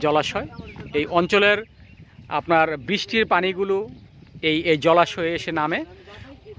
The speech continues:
আগামী পাঁচ বছরের মধ্যে যদি এই জলাশয়গুলো ভরে ফেলা হয়, অর্থাৎ বালু দিয়ে ভরাট করা হয়, আমার মনে হয় যে এই অঞ্চলের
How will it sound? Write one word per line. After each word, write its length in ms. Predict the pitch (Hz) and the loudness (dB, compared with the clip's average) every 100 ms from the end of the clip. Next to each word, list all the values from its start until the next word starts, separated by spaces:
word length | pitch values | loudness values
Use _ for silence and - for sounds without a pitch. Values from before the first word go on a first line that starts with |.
| - | -2
আগামী 320 | 160 175 208 | 2 4 2
পাঁচ 260 | 208 196 185 180 | 4 4 4 0
বছরের 440 | 202 - 214 214 214 | -6 -4 -4 -2 -2
মধ্যে 280 | 208 202 196 190 | -4 0 0 0
যদি 160 | 208 214 180 | -2 0 2
এই 60 | 180 | 2
জলাশয়গুলো 720 | 160 175 185 208 196 196 202 208 - - - - 151 - | 4 4 4 2 -2 0 0 0 -4 -20 -20 -18 -14 2
ভরে 220 | 175 196 | 6 6
ফেলা 280 | - 185 170 | 4 0 0
হয়, 180 | 185 208 160 | 0 0 0
অর্থাৎ 220 | 156 165 135 | -2 -2 2
বালু 180 | 160 175 | 2 4
দিয়ে 200 | 180 131 | 2 4
ভরাট 220 | 156 170 - | 4 4 2
করা 120 | 175 165 | 0 0
হয়, 160 | 220 302 - - - - - - | -2 -4 -16 -18 -18 -20 -20 -4
আমার 300 | 156 175 180 | 2 4 4
মনে 240 | 175 190 | 2 0
হয় 240 | 170 180 190 | 0 -2 -4
যে 120 | 180 | -4
এই 160 | 170 175 | -2 0
অঞ্চলের 460 | 180 170 180 175 | 0 -2 -2 0